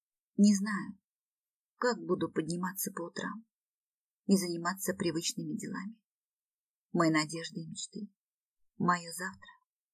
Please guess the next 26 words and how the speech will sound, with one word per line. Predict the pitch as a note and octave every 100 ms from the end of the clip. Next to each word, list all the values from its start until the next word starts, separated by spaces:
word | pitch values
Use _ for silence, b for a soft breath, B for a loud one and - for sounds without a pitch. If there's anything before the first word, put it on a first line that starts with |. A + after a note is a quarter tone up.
| _ _ _ _
больше | G3 G3+ G3 G3+
не | G3
наступит, | G3+ G3 - - G3+ - _ _ _ _ _ _ _ _ _
если | D3+ D#3 D3+
это | D3+
действительно | D3 D#3 D#3+ D#3 D#3 D#3
правда, | E3 D3 D3 F#3+ _ _ _ _ _
и | E3
Андрей | E3 D#3+ E3+ D#3+
останется | - D#3+ D#3+ -
с | D3+
Натали | E3 D3+ D3+ D#3 E3+ _
и | D#3
их | D#3 -
ребенком. | D3+ C#3 - - - _ _ _ _ _ _ _ _ _ _ _ _ _ -
Потому | F#3+ G3 F#3+
что | - F#3+
не | G3
может | G#3 G3 - -
быть | - - -
у | G3
человека | - E3+ E3+ E3+ E3+
нормального | E3 D#3+ E3+ E3 E3 E3+
будущего, | F3 - - - - F#3+ _ _ _ _ - - -
когда | - D#3+ D#3+ D#3
сердце | - G3 G3 -